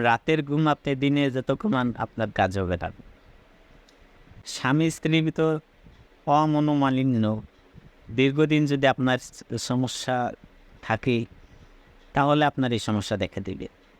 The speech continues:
যাচ্ছে, দেখা যাচ্ছে যারা দীর্ঘদিন প্রবাসে থাকে, তাদের উপর আপনার এই সমস্যা দেখা দেয়। এজন্য সিলেক্ট করতে হবে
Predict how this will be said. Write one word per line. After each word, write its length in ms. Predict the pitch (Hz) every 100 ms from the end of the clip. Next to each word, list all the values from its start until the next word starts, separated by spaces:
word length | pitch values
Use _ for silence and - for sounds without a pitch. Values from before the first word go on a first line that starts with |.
| - _ -
যাচ্ছে, 280 | 143 139 147 143 143 _ _ _ _ _ _ -
দেখা 180 | 135 156
যাচ্ছে 200 | 156 160 151
যারা 160 | 151 139
দীর্ঘদিন 420 | 143 147 156 147 143
প্রবাসে 460 | - 131 131 135 151 143
থাকে, 200 | - 135 - _ _ _ -
তাদের 260 | 131 143 147
উপর 120 | 131 135
আপনার 200 | 127 131 123
এই 60 | 117
সমস্যা 320 | 120 113 - 147 - - - - - - - - 101
দেখা 220 | 110 - 95
দেয়। 140 | 87 - - - - - - _ _ _ - - - - - - - - - -
এজন্য 320 | 117 143 156 160
সিলেক্ট 220 | 135 147 -
করতে 180 | 160 -
হবে 140 | 165